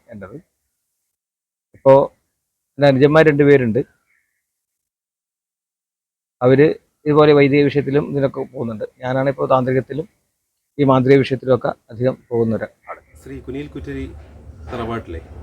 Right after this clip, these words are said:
Speaker 2: സുബ്രഹ്മണ്യ സ്വാമിയുടെ സ്വരൂപത്തെക്കുറിച്ചും, ആ, ആ ദേവന്റെ ഭാവത്തെയും കുറിച്ച് ഒന്ന് വിശദീകരിക്കാമോ?
Speaker 1: അത്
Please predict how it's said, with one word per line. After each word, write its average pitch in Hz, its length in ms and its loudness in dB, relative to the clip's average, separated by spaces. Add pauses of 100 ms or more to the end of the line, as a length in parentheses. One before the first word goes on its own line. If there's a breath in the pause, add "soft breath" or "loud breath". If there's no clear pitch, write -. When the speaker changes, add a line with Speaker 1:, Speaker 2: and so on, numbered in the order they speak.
(200)
Speaker 2:
സുബ്രഹ്മണ്യ 127 500 -8
സ്വാമിയുടെ 110 340 -12 (800)
സ്വരൂപത്തെക്കുറിച്ചും, 117 840 -8 (720)
ആ, - 20 -18 (460)
ആ 113 40 -12 (1200)
ദേവന്റെ 120 360 -8
ഭാവത്തെയും 120 480 -10
കുറിച്ച് 101 260 -14 (520)
ഒന്ന് 127 180 -10
വിശദീകരിക്കാമോ? 90 580 -14 (320)
Speaker 1:
അത് 185 140 4